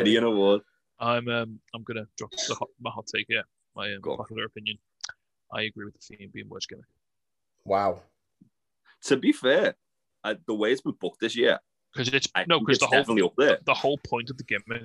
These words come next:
Speaker 2: the whole reason behind the gimmick is booking Poison. It's a guy who can't feel pain, and you can't have that as a wrestling character.
Speaker 1: Mm. But at the same time, like, if they had just booked him like Kane,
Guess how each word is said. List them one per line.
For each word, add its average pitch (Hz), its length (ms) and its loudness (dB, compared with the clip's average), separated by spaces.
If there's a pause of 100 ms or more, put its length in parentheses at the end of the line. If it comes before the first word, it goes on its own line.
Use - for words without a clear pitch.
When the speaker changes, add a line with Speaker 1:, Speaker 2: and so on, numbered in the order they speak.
Speaker 2:
the 123 80 -2
whole 123 300 -2
reason 110 240 -10
behind 120 120 -6
the 107 40 -14
gimmick 107 200 -8
is 110 60 -12
booking 113 340 -4
Poison. 101 420 -6
It's - 100 -4
a 120 40 0
guy 107 260 2
who 117 140 -8 (120)
can't 104 280 -2
feel 104 160 2
pain, 104 280 -2 (120)
and 110 120 -10
you 110 60 -8
can't 107 400 2
have 98 140 0
that 120 100 -2
as 107 100 -2
a - 20 -6
wrestling 104 240 -2
character. 107 260 -2 (720)
Speaker 1:
Mm. 76 220 -10 (1400)
But 113 100 4
at 104 100 2
the - 60 -6
same 113 260 2
time, 95 420 2 (1080)
like, 90 220 -4 (160)
if 85 140 -10
they 90 100 -2
had 82 180 0
just 87 180 -6
booked - 220 -2
him 82 60 0
like 82 180 2
Kane, 80 300 0